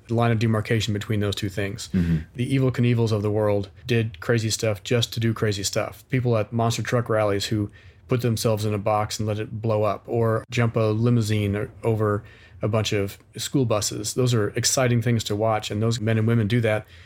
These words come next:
Speaker 1: for the excitement and the thrill and the show of just the actual thing that they're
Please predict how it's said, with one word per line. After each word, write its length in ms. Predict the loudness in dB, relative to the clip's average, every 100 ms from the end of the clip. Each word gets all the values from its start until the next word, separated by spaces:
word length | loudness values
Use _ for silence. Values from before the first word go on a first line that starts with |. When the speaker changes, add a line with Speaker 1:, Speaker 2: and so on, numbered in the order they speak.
| -20 -20 -20 _
Speaker 1:
for 160 | -4 0
the 100 | 0
excitement 460 | 0 0 2 2
and 100 | 2
the 80 | 0
thrill 380 | 0 2 4 4
and 80 | 0
the 60 |
show 400 | -2 -2 0 2
of 100 | 0
just 320 | 0 0 0 0
the 120 | 0
actual 560 | 0 0 0 0 -2 -6 _ -20 -20 -20 -6
thing 240 | 0 2
that 100 | 2
they're 220 | 0 -2